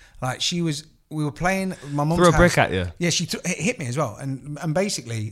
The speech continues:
Speaker 1: the gardens at my mum's house were so long and they go into these fields. And where my neighbour had a brick, like a stone wall, and I had all my mates in the field where we hollowed out a hedgerow that was our den.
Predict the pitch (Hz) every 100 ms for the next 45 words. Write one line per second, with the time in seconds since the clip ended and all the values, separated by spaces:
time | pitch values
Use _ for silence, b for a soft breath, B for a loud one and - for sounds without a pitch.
0 | - 113 165 190 185 170 147 139 135 120
1 | 101 98 107 107 104 - 165 156 143 113
2 | 113 120 113 - 117 107 143 117 98 107
3 | - b b b b 127 131 135 139 135
4 | 143 170 196 131 95 - 117 107 107 139
5 | - 131 120 110 - - 147 143 135 131
6 | 120 95 98 - b b b b b 123
7 | 120 - 160 185 165 151 151 151 127 117
8 | 127 120 - 127 110 120 120 117 151 131
9 | 127 123 - 120 101 123 110 101 98 113
10 | 123 113 107 110 90 104